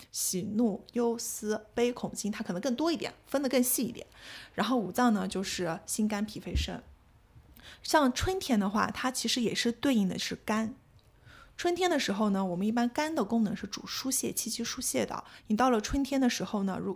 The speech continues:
就容易出现一些躁狂症，就是情绪比较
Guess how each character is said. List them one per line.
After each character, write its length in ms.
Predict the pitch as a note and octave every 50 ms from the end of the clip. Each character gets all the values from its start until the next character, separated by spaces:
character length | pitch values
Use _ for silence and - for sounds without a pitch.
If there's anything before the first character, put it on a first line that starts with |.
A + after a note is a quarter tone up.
| -
就 120 | - - G3+
容 180 | F3+ E3+ G3+
易 80 | A3+ G#3
出 160 | G#3+ - G#3+
现 160 | G3+ - G3+
一 40 | F#3
些 140 | G3+ - G#3+
躁 220 | G#3+ - D#4 B3+
狂 260 | G#3+ - - - -
症， 220 | G3 - A#3 G3 - - - _ _ _ _ _ _ _ _ _ _ _ _ - - - - -
就 100 | - G3
是 100 | F#3+ F#3+
情 220 | - - - F#3+
绪 140 | G#3+ - A3
比 100 | - G3
较 260 | - F#3 F3+ F#3+ -